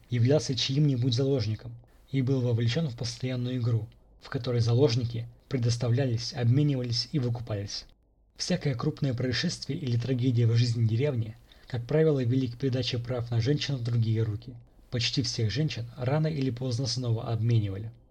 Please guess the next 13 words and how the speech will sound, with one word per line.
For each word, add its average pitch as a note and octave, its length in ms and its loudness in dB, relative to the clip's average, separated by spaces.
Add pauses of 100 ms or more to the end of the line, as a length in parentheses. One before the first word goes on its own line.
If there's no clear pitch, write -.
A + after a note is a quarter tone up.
(200)
Здесь A#2+ 400 0
нужно D3 320 0
отметить C3 480 -4
несколько D3 340 -6
моментов. C#3 420 -4 (640)
Прежде B2 340 0
всего, D3+ 420 -2 (140)
здесь A2+ 300 2
шёл - 280 -2
обмен C3+ 340 2
именно C#3 380 0
человеческими A#2+ 680 0
жизнями. G#2+ 480 -2